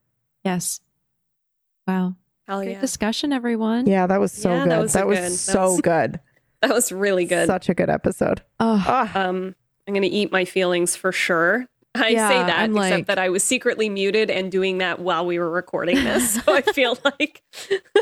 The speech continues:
Speaker 1: Oh, I'm right there with you. I'm like, "All right, what takeout is there that will, like, you know, feed my heart and soul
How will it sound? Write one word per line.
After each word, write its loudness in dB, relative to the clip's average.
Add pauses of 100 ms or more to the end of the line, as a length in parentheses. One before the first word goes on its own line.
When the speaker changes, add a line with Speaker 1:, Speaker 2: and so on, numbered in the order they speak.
(300)
Speaker 1:
Oh, 4
I'm 2
right 2
there 2
with 0
you. 4
I'm 0
like, 0
"All 0
right, 0
what -2
takeout 0
is -2
there -2
that -2
will, 0
like, -2 (160)
you 2
know, 0
feed -2
my 0
heart 0
and 2
soul 0